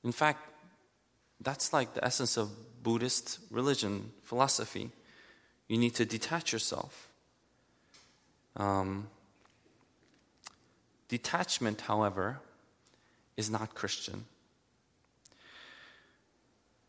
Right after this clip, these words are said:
There's a famous magazine article written by Joseph Epstein in the two thousand ten Notre Dame magazine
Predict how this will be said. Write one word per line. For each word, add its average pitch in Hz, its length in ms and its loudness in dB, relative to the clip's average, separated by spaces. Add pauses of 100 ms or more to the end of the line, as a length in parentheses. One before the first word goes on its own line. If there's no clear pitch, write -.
(120)
There's 117 200 6
a 120 60 4
famous 143 280 6
magazine 127 400 6
article 117 720 8
written 120 440 4
by 110 160 4
Joseph 113 420 2
Epstein 110 680 2 (360)
in 113 120 4
the 107 80 2
two 139 180 -2
thousand 120 420 4
ten 113 220 2
Notre 113 260 0
Dame 107 260 2
magazine 104 680 0